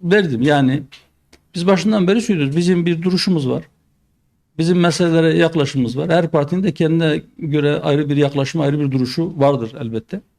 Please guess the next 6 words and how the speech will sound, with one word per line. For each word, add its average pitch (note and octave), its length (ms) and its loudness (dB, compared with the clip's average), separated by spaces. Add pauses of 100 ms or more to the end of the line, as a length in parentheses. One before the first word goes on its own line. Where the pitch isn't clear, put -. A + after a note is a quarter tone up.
(1000)
Ee, B2 340 -2 (400)
memleketin F#3 600 2
bütün G#3 280 2
meselelerine C3 560 2
ilişkin, A#2 440 -4 (720)
e, C3 300 -2